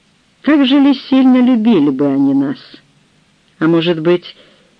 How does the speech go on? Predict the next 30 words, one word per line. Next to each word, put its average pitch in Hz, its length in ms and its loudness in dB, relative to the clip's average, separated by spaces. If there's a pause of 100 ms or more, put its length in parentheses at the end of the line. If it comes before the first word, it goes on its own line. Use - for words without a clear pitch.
(140)
и 160 60 -2
мы 170 260 2
так 254 260 0
же 240 120 0
заблуждаемся 226 800 0
на 208 220 0
их 208 60 -4
счёт, - 440 -4
как 180 240 -6
они 180 180 -2
на 151 140 0
наш?» 143 480 -4 (1400)
Но, 349 220 2
как 339 220 0
бы 277 100 0
то 285 120 -2
ни 269 160 4
было, 254 400 2 (260)
я 254 280 2
верю, 175 460 0 (400)
что 185 280 -2
одно 185 260 0
правдивое 170 640 -2
лицо, 165 480 -2
которое 202 400 -2
я 190 140 -2
сейчас 190 420 -6
вижу 175 260 -4
перед 160 320 -4
собой, 160 420 -2